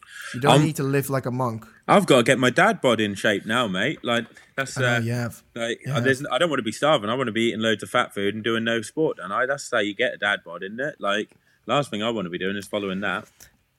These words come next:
Speaker 1: Wow, imagine that you, you were put into Hengelo and they, and you get, like, uh, this program of not eating.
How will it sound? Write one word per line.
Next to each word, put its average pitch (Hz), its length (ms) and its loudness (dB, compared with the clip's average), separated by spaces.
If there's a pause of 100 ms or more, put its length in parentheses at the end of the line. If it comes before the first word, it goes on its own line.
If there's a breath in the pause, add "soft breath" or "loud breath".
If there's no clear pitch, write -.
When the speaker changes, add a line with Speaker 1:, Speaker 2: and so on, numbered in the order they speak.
Speaker 1:
Wow, 135 280 -2
imagine 156 600 -2
that 147 160 -2
you, 139 480 2
you 135 160 -2
were 131 180 0
put - 320 -2
into 139 300 -4
Hengelo 127 720 -2 (280 loud breath)
and 120 400 -2 (500)
they, 120 440 2
and 120 340 -2
you 120 60 -2
get, 123 360 -2
like, 117 400 -4
uh, 117 300 -2
this 117 220 -4
program 117 560 -4
of 107 160 -10
not 120 240 -4
eating. 113 360 -6